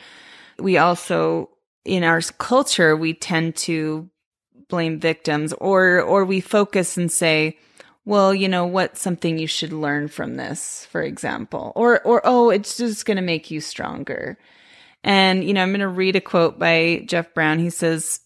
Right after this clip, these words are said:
"Not all traumas were caused by mistakes that require a lesson to avoid repeating them.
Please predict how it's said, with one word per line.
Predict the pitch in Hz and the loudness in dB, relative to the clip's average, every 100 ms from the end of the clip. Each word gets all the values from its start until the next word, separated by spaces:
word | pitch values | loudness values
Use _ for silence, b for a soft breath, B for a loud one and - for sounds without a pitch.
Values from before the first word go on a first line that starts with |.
| _ | _
"Not | 202 202 202 | 0 2 2
all | - 190 | 0 -2
traumas | - 196 185 185 175 | -2 0 2 2 0
were | 175 170 | -2 -4
caused | - 170 165 160 - | 0 2 2 0 0
by | 160 | 0
mistakes | 156 160 - 196 170 156 - | 0 -2 0 2 4 2 -2
that | - | -2
require | - 160 - 160 160 | -2 -6 0 2 2
a | - | 2
lesson | 170 156 - 165 | 0 0 -2 -6
to | 156 160 | -4 -4
avoid | 170 147 156 | -2 -2 -4
repeating | - - 302 196 | -6 -2 2 2
them. | 147 - - | 2 -2 -4